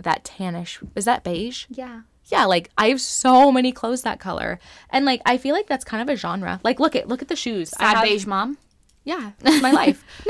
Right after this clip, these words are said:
Speaker 1: No, seriously, though, did I show you? I know that I showed you the picture of my suitcase coming home from Arizona
Speaker 2: And
Speaker 1: when
Speaker 2: it was
Speaker 1: me and
Speaker 2: all
Speaker 1: Chance
Speaker 2: beige.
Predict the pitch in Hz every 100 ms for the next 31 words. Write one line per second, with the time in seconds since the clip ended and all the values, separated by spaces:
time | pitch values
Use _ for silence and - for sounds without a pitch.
0 | 523 247 - - _ _ _ - - -
1 | 233 233 247 - 277 277 285 - _ -
2 | - 226 247 381 214 208 208 - 190 185
3 | 165 - 165 160 - - 156 170 - 247
4 | 240 226 - 247 - 185 185 180 - -
5 | - 202 202 - 180 175 175 170 180 -
6 | 170 170 160 170 175 180 170 202 202 220
7 | 269 214 202 -